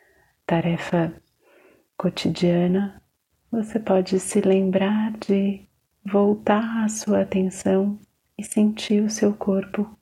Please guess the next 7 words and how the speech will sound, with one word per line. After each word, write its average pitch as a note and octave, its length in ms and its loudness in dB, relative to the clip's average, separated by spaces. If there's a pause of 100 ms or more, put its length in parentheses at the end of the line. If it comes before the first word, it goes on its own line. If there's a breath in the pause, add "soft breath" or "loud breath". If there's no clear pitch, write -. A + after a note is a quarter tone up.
como G#3+ 340 4
um A3+ 120 -2
todo. D#3+ 500 0 (1400)
Os - 180 -4
pés E3+ 360 2
na E3+ 160 0
terra, G#3 840 0